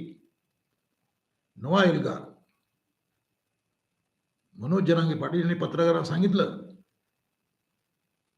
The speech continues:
की आंतरवेली सराटी या माझ्या, आपल्या गावी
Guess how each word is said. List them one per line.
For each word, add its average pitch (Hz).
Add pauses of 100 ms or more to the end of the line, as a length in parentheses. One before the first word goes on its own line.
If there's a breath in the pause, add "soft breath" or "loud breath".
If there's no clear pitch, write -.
(120)
की 143
आंतरवेली 170
सराटी 160
या 156
माझ्या, 143
आपल्या 139
गावी 143